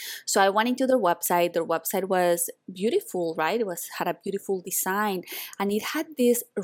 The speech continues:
really, really good photos. To be honest, the photos were almost too good for the amount of experience that they claim to have. So that really raised flags in my mind,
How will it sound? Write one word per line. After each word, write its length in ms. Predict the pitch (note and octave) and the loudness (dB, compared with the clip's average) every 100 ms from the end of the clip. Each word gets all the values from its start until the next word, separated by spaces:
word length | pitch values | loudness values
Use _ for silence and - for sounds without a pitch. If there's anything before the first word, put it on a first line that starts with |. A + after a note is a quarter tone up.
| E3+ | -6
really, 380 | F#3+ G#3+ A3+ A3+ | -2 2 2 2
really 480 | F#3 F3 F#3 F3+ E3 | 0 -2 -2 -4 -4
good 240 | F3+ E3+ - | -2 -2 -4
photos. 680 | - D3+ B2 F2+ - - - _ _ _ _ _ _ _ - | -4 -2 0 -2 -4 -6 -8 _ _ _ _ _ _ _ -4
To 80 | |
be 160 | G#3 G#3+ | 2 4
honest, 500 | B3+ B3+ F#3 F3+ - | 6 6 4 2 0
the 60 | F#3 | -4
photos 480 | - F#3+ F3+ - | 0 0 0 -2
were 380 | F3+ F3+ F3 E3 - _ _ | 2 4 4 0 -6 _ _
almost 540 | G#3+ G#3 G3 F#3+ - | 0 2 0 -2 -4
too 180 | - A3 | 0 0
good 400 | F#3 G#3 F3 - - - _ - - | 4 4 4 2 -6 -18 _ -12 -2
for 320 | F#3+ F3+ F3+ | 4 6 4
the 200 | F3 F#3 | 4 2
amount 380 | F3 E3+ E3+ F3 | 4 4 2 0
of 120 | E3+ | -4
experience 680 | F3 - - E3+ E3 D#3+ E3 | -4 -6 -4 -2 0 0 -2
that 140 | E3 | -2
they 180 | D#3+ D3+ | -2 -6
claim 300 | - F3+ D3+ D3 | -6 -2 -2 -4
to 100 | D#3+ - | -6 0
have. 480 | E3+ - - - - _ _ - - - _ _ _ _ _ _ _ | 0 0 -4 -16 -18 _ _ -20 -20 -20 _ _ _ _ _ _ _
So 560 | - - C4+ C4 B3+ G#3 | -4 4 6 6 6 4
that 260 | B3+ D#4 B3 | 6 6 6
really 300 | G#3 F#3+ F#3 | 2 2 0
raised 320 | F3 E3+ E3+ | 2 2 2
flags 340 | - D#3 D3+ - | 4 4 4 -2
in 160 | A3+ G3 | -4 0
my 160 | E3+ | 0
mind, 260 | E3 - - | 0 -2 -6